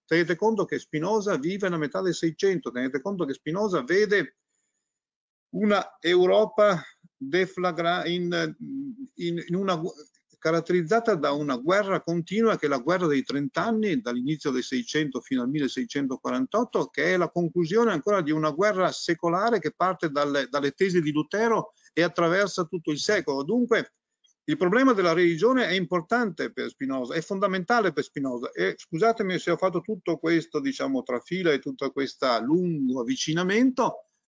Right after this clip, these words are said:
per dire come la religione sia, ehm, sia assolutamente inaccettabile o le posizioni delle religioni siano inaccettabili perché non tanto nei contenuti, non tanto nei valori che propongono, quanto per il fatto che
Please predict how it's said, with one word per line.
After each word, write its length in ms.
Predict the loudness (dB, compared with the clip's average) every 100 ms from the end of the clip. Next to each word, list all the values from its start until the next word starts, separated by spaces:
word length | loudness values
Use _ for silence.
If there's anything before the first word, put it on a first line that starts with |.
| _
per 200 | 2 2
dire 380 | 0 0 2 2
come 340 | 0 0 0
la 120 | 2
religione 600 | 2 2 0 -2 -2 -2 -4
sia, 480 | -2 0 2 0 -6 _ _ _ _ -10
ehm, 500 | -6 -4 -4 -8 -12
sia 580 | -12 -8 -2 0 0 -2
assolutamente 1300 | -4 -4 -4 -6 -4 -4 0 0 -2 0 -2 -2 _ _ -2
inaccettabile 960 | 0 0 -2 -4 -2 -2 2 4 2 2
o 280 | 2 4
le 160 | 4 2
posizioni 520 | 0 -2 -2 0 0
delle 220 | 0 0
religioni 480 | 0 0 0 0 2
siano 240 | 0 0 0
inaccettabili 720 | 0 0 0 0 2 2 4
perché 440 | 2 0 0 0
non 240 | 4 2 2
tanto 300 | 0 0 2
nei 180 | 0
contenuti, 640 | 0 -2 0 0 0 -2 -2
non 240 | -2 -2
tanto 320 | -2 -4 -2
nei 160 | 0 2
valori 380 | 2 2 0 0
che 100 | -2
propongono, 560 | -4 0 0 2 -2
quanto 400 | 0 2 2 0
per 140 | -2 -6
il 80 |
fatto 320 | -2 -4 -2 -2
che 320 | 0 -2